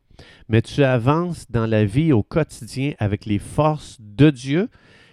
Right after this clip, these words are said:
qui ont été déposées en toi. Et c'est avec ces forces à lui que tu dois regarder aujourd'hui chaque situation qui est là devant. »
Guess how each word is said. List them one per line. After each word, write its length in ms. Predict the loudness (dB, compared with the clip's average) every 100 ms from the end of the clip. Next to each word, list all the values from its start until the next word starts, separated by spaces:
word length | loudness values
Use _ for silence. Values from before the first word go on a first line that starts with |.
| _
qui 140 | 4
ont 100 | 4
été 240 | 4 0 -2
déposées 880 | 0 0 2 2 4 4 2 -4 -2
en 200 | -4 -4 -4
toi. 440 | -6 -2 -2 -2 -4 -14 -20 -2
Et 120 | 0
c'est 280 | 2 2 2
avec 260 | 2 0 -4
ces 340 | -8 -2 -2
forces 540 | -2 -2 -2 -2 -4 -2
à 120 | 0
lui 420 | 2 2 2 0 _ _ -20 _
que 100 | 0
tu 220 | 0 -4
dois 340 | 4 4 6 4
regarder 640 | 2 2 0 -2 -2 0
aujourd'hui 460 | 0 0 0 0 -2
chaque 640 | -4 -10 -6 -6 -6 -10
situation 960 | -16 -8 -8 -6 -4 -4 -6 -4 -6 -6
qui 180 | -6 -2
est 60 | 2
là 180 | 2 2
devant. » 360 | 0 0 -4